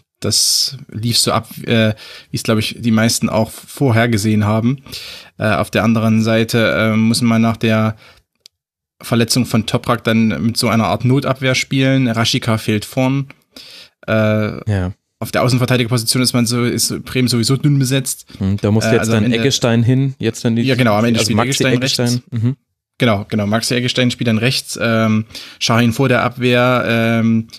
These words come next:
Speaker 1: Gebre Selassie spielt dann innen. Das sagt schon alles aus. Ähm, dass man eigentlich wissen muss zur, äh, Situation von Werder Bremen. Einfach, dass in, im vergangenen Transfersommer, ähm, es eben dem Verein nicht gelungen ist, den Kader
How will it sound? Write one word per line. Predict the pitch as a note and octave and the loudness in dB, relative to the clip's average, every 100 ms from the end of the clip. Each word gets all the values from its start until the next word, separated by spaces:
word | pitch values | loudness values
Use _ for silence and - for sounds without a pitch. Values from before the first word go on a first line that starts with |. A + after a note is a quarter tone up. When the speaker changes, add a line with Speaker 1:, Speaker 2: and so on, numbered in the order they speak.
| _ | _
Speaker 1:
Gebre | F#2+ B2 | -4 -2
Selassie | A2+ G#2+ A2 C3 | 0 0 0 -4
spielt | - B2 | -4 -2
dann | A2+ | -2
innen. | - D3+ D3+ D#3 D3 _ - - _ - - - _ | 0 2 4 2 -2 _ -20 -20 _ -20 -20 -20 _
Das | G#2+ | -2
sagt | A2+ G#2+ | 0 -2
schon | G#2+ | -4
alles | G2+ G#2 | -2 -2
aus. | D2+ C#2+ - _ _ _ _ _ _ _ _ - - B2 | -2 -4 -6 _ _ _ _ _ _ _ _ -20 -12 -6
Ähm, | A2 B2 G#2+ A2 - - - - - | -4 -2 -2 -4 -6 -10 -12 -14 -4
dass | A2+ | 0
man | A2+ | 2
eigentlich | G#2+ A2 | 2 0
wissen | B2 A#2 | 0 0
muss | G#2+ - | 2 0
zur, | - G#2+ G#2 D#2+ | 0 2 0 0
äh, | G2+ G#2 | 0 0
Situation | A2+ A2 G#2 A2+ | 0 0 0 0
von | A2 G#2+ | 0 0
Werder | G#2 | 0
Bremen. | G#2 B2+ A2+ G#2 | -2 0 2 2
Einfach, | G2 A2 G#2+ | 0 -2 -2
dass | A2 - | -2 -2
in, | A2+ A2 - - - | -4 -6 -10 -20 -12
im | - A2 | -6 -4
vergangenen | A2 A2 A2+ A2 | -2 2 2 2
Transfersommer, | A2+ - B2 A2+ A2+ A2+ A2+ A2+ - - - - | 0 0 0 2 2 4 2 0 -8 -20 -20 -6
ähm, | A2+ A2 G#2 | -2 0 -2
es | - G#2+ | -4 -2
eben | G#2+ A2 A2 - - - - | 0 2 2 -2 -8 -16 -2
dem | A#2+ G#2+ | 0 0
Verein | A2 A2 | 0 2
nicht | A#2 - - | 2 0 -2
gelungen | G#2+ A2 G#2+ | 0 2 0
ist, | G2 G#2+ - - - _ _ _ _ _ _ _ _ _ - - _ | 0 -2 -4 -8 -18 _ _ _ _ _ _ _ _ _ -20 -20 _
den | B2 A2+ A2 | 2 2 2
Kader | A2+ A2+ A2 A2 | 0 0 0 -4